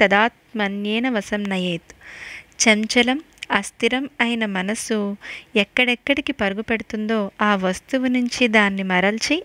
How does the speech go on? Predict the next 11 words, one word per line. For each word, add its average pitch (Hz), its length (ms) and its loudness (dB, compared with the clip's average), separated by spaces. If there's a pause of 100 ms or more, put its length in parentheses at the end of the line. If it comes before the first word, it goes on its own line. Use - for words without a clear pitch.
ఆత్మస్వాధీనంలోనే 226 1400 -2
నిలిచేటట్లు 214 680 -2 (140)
చేయాలి. 190 380 0 (2250)
విసుగు 240 420 4
విరామం 269 500 6
రానివ్వక 226 520 2
మనస్సును 220 640 -2
మాటిమాటికి 247 840 2
ఆత్మదశకు 262 840 0
మరలుస్తూ 240 640 -2
ఉండాలి. 196 420 -2